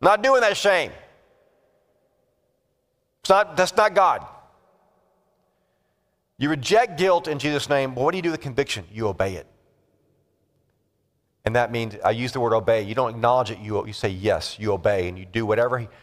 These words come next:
you take his hand. Obey means you take his hand,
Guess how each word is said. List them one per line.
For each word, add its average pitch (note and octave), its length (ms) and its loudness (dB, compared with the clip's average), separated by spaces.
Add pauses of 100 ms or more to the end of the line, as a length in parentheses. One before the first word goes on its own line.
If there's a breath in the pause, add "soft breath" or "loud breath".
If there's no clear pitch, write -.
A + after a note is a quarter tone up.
(100)
you A2 60 -6
take - 260 0
his G#2+ 120 -8
hand. A#2 380 -4 (1600)
Obey C3 380 2
means A#2 280 -6
you A2 80 -14
take C#3 200 0
his F#2 120 -10
hand, G#2 300 -4